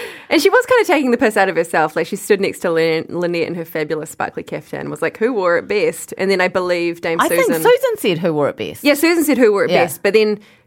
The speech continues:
Speaker 1: Dame Susan called herself a bush pig.
Speaker 2: Yeah. <laughs> Yeah.
Speaker 1: <laughs> So I don't think she actually thinks she's
Speaker 2: It's,
Speaker 1: like
Speaker 2: this is all in good humour. But then
Speaker 1: <laughs>
Speaker 2: some actual tension comes in when Lynette's like, "Hey, I just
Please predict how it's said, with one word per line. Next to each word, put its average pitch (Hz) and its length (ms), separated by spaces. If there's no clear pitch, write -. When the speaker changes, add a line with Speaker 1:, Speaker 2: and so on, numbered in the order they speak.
Speaker 1:
Dame 220 140
Susan 254 240
called 233 180
herself 190 220
a 175 40
bush 185 340
pig. - 360
Speaker 2:
Yeah. 180 240
<laughs> 240 80
Yeah. 302 320
Speaker 1:
<laughs> - 20
So 254 260
I - 80
don't 285 240
think - 160
she - 160
actually 196 400
thinks 208 240
she's - 260
Speaker 2:
It's, 254 160
Speaker 1:
like - 100
Speaker 2:
this 320 160
is 330 120
all 285 200
in 254 80
good 233 140
humour. 190 360
But 220 200
then 226 640
Speaker 1:
<laughs> - 80
Speaker 2:
some 226 260
actual 208 420
tension 165 420
comes 151 260
in 143 320
when 170 280
Lynette's 180 420
like, 165 240
"Hey, 196 140
I 196 100
just 226 280